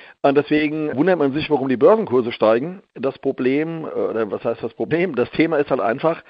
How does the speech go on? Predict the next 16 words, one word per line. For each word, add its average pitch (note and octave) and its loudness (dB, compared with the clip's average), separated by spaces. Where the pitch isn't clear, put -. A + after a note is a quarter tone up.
dass C#3+ 0
das, E3+ -2
was C3+ 2
wir F3 2
wahrnehmen E3+ 2
im B2+ 0
Alltag, D3+ -4
im C#3 -4
Moment C3+ 0
gar B2+ 2
nicht D#3 -4
für C#3+ -6
die C3+ -2
Börse C3+ 2
entscheidend D3 -4
ist, C#3+ -4